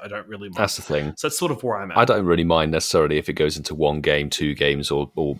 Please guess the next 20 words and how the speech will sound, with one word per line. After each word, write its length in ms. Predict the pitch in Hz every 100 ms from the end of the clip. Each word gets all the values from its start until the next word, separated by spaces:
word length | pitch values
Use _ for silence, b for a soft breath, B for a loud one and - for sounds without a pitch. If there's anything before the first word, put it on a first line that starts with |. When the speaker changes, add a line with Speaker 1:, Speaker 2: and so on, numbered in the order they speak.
| -
Speaker 2:
into 320 | 73 67 73
no 240 | 78 104
game, 300 | 95 69 67
to 100 | -
be 80 | -
honest. 220 | 65 -
If 100 | -
it's 140 | 78 -
an 80 | 95
interesting 400 | - - - 71
spot, 560 | - 85 55 - -
then 140 | 82 82
it's, 260 | - -
it's 160 | - -
cool. 360 | - 123 78 82
It 20 |
would 80 | 131
be 100 | 147
obviously 360 | 156 123 92
preferable 680 | - 78 - 98 76 67